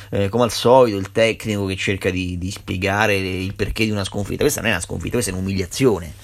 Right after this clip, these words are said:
perché si può pure perdere una partita combattuta fino all'ultimo, ma se tu mandi in campo undici pagliacci, undici clown che passeggiano, evidentemente, eh, il valore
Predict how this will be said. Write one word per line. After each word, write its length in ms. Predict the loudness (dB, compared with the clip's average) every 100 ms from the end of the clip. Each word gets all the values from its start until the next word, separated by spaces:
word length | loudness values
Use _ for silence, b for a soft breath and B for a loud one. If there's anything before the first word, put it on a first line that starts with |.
| B B
perché 180 | -10 -6
si 120 | -4
può 100 | -2
pure 180 | 4 4
perdere 240 | 4 2
una 100 | 0
partita 360 | -2 -2 0 0
combattuta 720 | 0 -2 0 -2 0 0 -2 B B
fino 180 | -4 0
all'ultimo, 480 | 0 -2 -4 -6 -6
ma 140 | -2
se 180 | -2 -2
tu 260 | 2 2 2 B B B
mandi 460 | -4 0 2 2
in 80 | 2
campo 420 | 4 2 4 2
undici 560 | 2 2 0 0 0 -4 B 0
pagliacci, 840 | 2 4 6 4 2 -6 -4 -6
undici 280 | -4 -2 -2
clown 380 | 2 2 2 0
che 120 | -4
passeggiano, 840 | -2 -2 -2 0 0 0 -2 -2 -4
evidentemente, 680 | -2 -2 -2 -2 0 0 0
eh, 720 | 0 -2 -4 -4 -6 -6 -6
il 120 | -6
valore 500 | 0 2 4 2 0